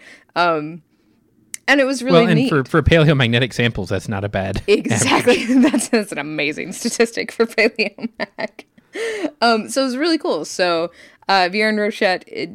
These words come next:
Speaker 1: you know, determined this lightning currents can be recreated. I mean, they've only done, there was only this one study on it, but it was really neat.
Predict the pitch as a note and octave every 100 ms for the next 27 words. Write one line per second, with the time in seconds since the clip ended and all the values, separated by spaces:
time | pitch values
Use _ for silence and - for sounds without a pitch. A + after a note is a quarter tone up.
0 | E2 A3 F#3 F3+ F#3 A3+ G#3+ G3 F3+ E3+
1 | F3 F3+ G3 G3+ G#3+ F3 E3+ E3 E3+ G3+
2 | E3+ E3 F3 F3 E3+ E3 F3 D#3 D#3+ G3
3 | - - - F3+ F3 D#3+ E3 E3 D#3+ F3
4 | E3+ D#3 E3 E3+ E3 F#3+ D#3+ - D#3+ D#3
5 | D#3 E3 D#3 D3 D3 D3 - D#3+ E3 D#3+
6 | D3+ D3+ D#3 -